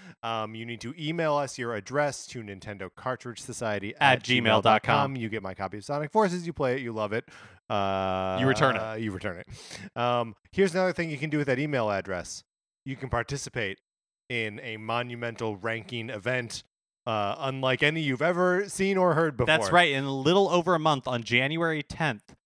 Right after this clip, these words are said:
Speaker 2: we're going to be determining which series that's featured in Super Smash Brothers i-,
Speaker 1: Has the best contribution.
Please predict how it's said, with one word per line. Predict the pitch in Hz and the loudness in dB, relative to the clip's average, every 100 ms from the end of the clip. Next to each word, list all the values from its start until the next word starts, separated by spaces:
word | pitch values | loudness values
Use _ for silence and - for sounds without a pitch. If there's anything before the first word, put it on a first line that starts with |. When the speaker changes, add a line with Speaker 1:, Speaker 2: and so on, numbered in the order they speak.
| _ _ 131 | _ _ -2
Speaker 2:
we're | 156 | 2
going | 190 190 | 2 0
to | |
be | 180 165 | -4 -4
determining | 147 - 160 151 143 135 131 | -4 -2 -4 -2 -2 -4 -6
which | 117 143 185 | -4 -4 -2
series | - - 185 160 120 110 | -6 0 2 4 2 -2
that's | 123 - - - | -6 -8 -14 -8
featured | 233 - 139 113 104 - | -8 -4 -2 -2 -4 -6
in | 143 120 | -10 -8
Super | - 117 117 | -6 -4 -6
Smash | - 117 107 | -6 -6 -6
Brothers | - 110 104 98 98 - _ _ _ _ _ _ _ _ - | 0 2 2 -2 -4 -12 _ _ _ _ _ _ _ _ 0
i-, | 170 160 156 - _ _ - | 4 4 4 0 _ _ -12
Speaker 1:
Has | - 139 117 | 2 2 2
the | 123 107 - | -4 -2 2
best | 147 - - | 2 0 -8
contribution. | - 139 123 117 107 95 - 90 | -10 -8 -8 -8 -6 -6 -8 -12